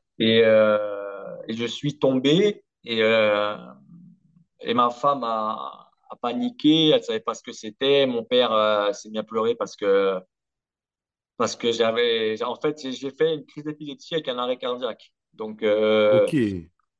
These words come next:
Speaker 1: donc, ils ont eu un peu peur.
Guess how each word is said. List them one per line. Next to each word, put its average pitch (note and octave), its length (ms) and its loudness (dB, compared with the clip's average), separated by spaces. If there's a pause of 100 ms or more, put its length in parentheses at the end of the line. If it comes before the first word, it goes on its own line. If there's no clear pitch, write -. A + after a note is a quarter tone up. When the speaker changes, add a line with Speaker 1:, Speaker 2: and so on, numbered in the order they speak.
(880)
Speaker 1:
donc, A2 240 -4
ils A#2 140 -2
ont B2 80 6
eu B2+ 120 4
un A#2+ 120 0
peu A#2 180 -12
peur. D3+ 500 -2